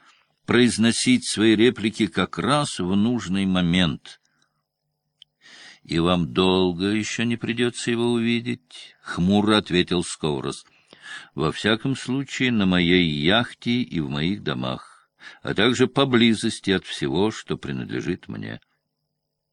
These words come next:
Я уверил его, что если он еще раз появится здесь, то мне очень захочется увидеть цвет его кастильской крови. Он внезапно рассмеялся. «Я должен перед вами извиниться, что вообще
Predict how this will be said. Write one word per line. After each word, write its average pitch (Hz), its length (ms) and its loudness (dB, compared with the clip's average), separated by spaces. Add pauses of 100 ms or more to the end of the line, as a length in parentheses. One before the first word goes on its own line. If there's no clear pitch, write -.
(120)
Я 87 220 2
уверил 120 520 6
его, 117 260 4
что - 200 -2
если 104 340 4
он 107 120 2
еще 110 480 2
раз 110 420 2
появится 101 680 2
здесь, 69 580 -2 (960)
то 107 120 4
мне 117 240 6 (100)
очень 127 500 4
захочется 95 760 -2
увидеть 92 460 0
цвет 120 400 0
его 82 240 -2
кастильской 78 760 -6
крови. 65 540 -10 (1300)
Он 80 200 0
внезапно 76 580 -4
рассмеялся. 60 640 -12 (840)
«Я 85 220 2
должен 73 380 -2
перед 62 220 -6
вами 64 280 -6
извиниться, 78 600 -4
что - 240 -4
вообще 65 420 -2